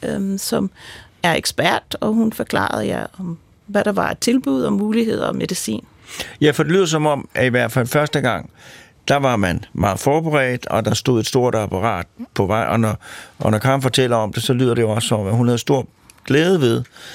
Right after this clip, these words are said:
Speaker 2: at, at der hele tiden var nogen til at, øh, gribe hende og vide, hvad
Speaker 1: Og
Speaker 2: der skulle
Speaker 1: støtte
Speaker 2: gøres,
Speaker 1: hende, ja.
Speaker 2: og støtte hende.
Speaker 1: Ja.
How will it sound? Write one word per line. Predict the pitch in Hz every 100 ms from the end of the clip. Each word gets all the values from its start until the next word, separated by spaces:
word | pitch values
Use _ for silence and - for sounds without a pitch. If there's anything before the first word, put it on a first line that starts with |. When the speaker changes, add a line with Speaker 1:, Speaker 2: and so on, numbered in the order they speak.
| - - -
Speaker 2:
at, | 123 120 -
at | - 107 117 - - -
der | 123
hele | 127 135
tiden | 135 120
var | 120
nogen | 120 113 110 135 127 _
til | - 139 -
at, | 120 117 - - - _ -
øh, | 113 113 92 78 139 196 - 202 - -
gribe | 123 135 156 160
hende | 135 123 120 -
og | - 110 -
vide, | 117 127 131
hvad | 123
Speaker 1:
Og |
Speaker 2:
der | -
skulle | - -
Speaker 1:
støtte | - 240
Speaker 2:
gøres, | -
Speaker 1:
hende, | 226
ja. | 190
Speaker 2:
og | -
støtte | - 104 113
hende. | 98 101
Speaker 1:
Ja. | 120